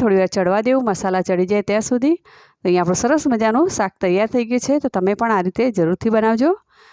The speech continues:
તો આપણે સર્વિંગ બાઉલમાં આપણે શાક કાઢી લઈશું રીંગણ પાપડીનું. પછી અહીંયા આપણે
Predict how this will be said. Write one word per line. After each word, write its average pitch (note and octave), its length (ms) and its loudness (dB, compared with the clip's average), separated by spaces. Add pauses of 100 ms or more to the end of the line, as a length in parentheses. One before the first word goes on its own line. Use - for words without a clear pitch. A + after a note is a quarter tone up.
(240)
તો - 80 -4
આપણે F#3 180 2
સર્વિંગ B3 440 0
બાઉલમાં B3+ 520 0 (160)
આપણે F3+ 200 -2
શાક F#3 300 -4
કાઢી F#3+ 260 -2
લઈશું C4+ 300 0 (540)
રીંગણ F#3+ 360 2
પાપડીનું. A#3 480 0 (3500)
પછી A3 280 -2
અહીંયા A3+ 260 -2
આપણે A3+ 180 -2